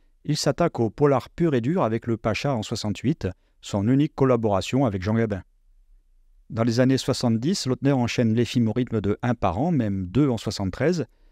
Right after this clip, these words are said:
Il passe ainsi d'un genre à l'autre avec la comédie Laisse aller, c'est une valse, le polar Il était une fois un flic, et bien sûr Flic ou voyou,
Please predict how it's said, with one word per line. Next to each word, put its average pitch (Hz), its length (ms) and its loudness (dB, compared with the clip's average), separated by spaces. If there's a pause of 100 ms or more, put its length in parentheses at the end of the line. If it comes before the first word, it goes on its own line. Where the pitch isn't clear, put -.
(260)
Il 151 120 0
passe - 240 -2
ainsi 143 320 -2
d'un 113 300 0
genre 113 300 0
à - 20 0
l'autre 143 300 -2
avec 107 260 -2
la 104 140 0
comédie 110 420 -2
Laisse 107 240 -2
aller, 107 160 0
c'est - 220 -6
une 92 100 -2
valse, 156 340 -2 (380)
le 117 160 0
polar 139 420 2
Il 113 80 2
était 117 140 -2
une 110 180 -2
fois 110 240 0
un 101 140 0
flic, - 340 -2 (460)
et 165 80 2
bien 147 160 2
sûr - 320 -2
Flic - 260 -2
ou 143 60 2
voyou, 131 340 0